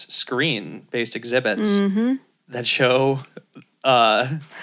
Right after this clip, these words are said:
Speaker 1: <laughs> that show the theme. I have one hundred percent been thinking of the birthing exhibit.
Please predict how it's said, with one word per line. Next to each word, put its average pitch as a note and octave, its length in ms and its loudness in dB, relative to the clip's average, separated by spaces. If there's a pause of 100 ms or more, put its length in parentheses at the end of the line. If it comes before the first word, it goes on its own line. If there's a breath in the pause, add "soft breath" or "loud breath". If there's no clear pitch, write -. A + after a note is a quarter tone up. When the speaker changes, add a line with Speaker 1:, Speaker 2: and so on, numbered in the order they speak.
(300 loud breath)
Speaker 1:
<laughs> - 800 -16
that B2 220 0
show C3 180 4
the B2+ 100 -6
theme. A#2+ 680 -2 (260)
I B2+ 140 2
have A#2+ 220 4
one A#2+ 120 -2
hundred C3 200 -2
percent C3+ 340 -2
been A#2+ 160 -4
thinking A#2+ 600 -8 (300)
of A2+ 160 -4
the A2+ 80 -4
birthing B2 400 0
exhibit. - 500 -8